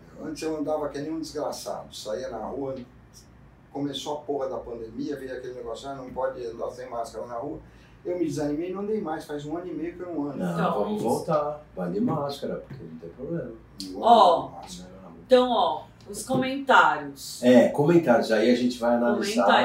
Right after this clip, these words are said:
Speaker 3: aí.
Speaker 2: e na semana que vem a gente vai falar. No próximo, né, a gente vai falar. Eu acho que é até legal a gente dar, dar um feedback pra essas pessoas aí, pra galera que acompanha o Fala Zé.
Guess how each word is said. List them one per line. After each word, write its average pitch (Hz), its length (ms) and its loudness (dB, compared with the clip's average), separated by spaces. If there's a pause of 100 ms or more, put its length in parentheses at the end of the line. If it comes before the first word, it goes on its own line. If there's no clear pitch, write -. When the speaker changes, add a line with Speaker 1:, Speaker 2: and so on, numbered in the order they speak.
Speaker 3:
aí. - 100 -8 (280)
Speaker 2:
e 202 80 -8
na 208 100 -2
semana 107 360 -2
que - 120 -12
vem 107 200 -8
a - 20 -6
gente 110 220 -8
vai 123 100 -6
falar. - 240 -4
No 156 140 -4
próximo, 190 420 0
né, 107 80 -6
a - 20 -6
gente - 220 -12
vai - 100 -14
falar. 123 400 -12 (440)
Eu 95 60 -10
acho - 120 -12
que 107 80 -4
é 101 40 -2
até 110 180 0
legal 143 420 2
a - 40 -4
gente - 300 -14 (360)
dar, - 240 -10
dar 95 100 -6
um 92 60 -6
feedback 90 580 -8
pra - 80 -14
essas - 220 -14
pessoas 87 480 -14 (100)
aí, 85 180 -14 (120)
pra 80 100 -20
galera 85 500 -6
que 85 200 -16 (600)
acompanha 87 520 -8
o - 20 -14
Fala 92 320 -6
Zé. 87 220 -14